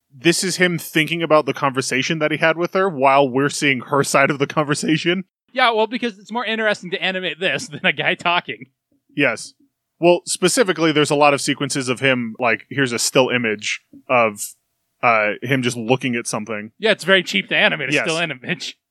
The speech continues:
Speaker 1: No, I, I get it. It just, it's funny. Because then he does start talking at one point,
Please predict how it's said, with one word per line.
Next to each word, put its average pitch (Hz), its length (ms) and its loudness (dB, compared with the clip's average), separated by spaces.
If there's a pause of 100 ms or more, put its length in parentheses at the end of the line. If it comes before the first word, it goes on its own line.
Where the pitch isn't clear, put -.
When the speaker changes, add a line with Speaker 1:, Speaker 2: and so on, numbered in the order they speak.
(200)
Speaker 1:
No, 190 160 2
I, 175 280 0
I 185 60 4
get 156 200 0
it. 110 160 -8
It 131 80 -8
just, 135 180 -10
it's 143 180 -10
funny. 120 440 -6 (680)
Because 151 280 0
then 160 140 4
he 165 100 -2
does 147 220 0
start 117 200 -4
talking 110 300 -8
at 104 120 -10
one 107 160 -6
point, 104 300 -8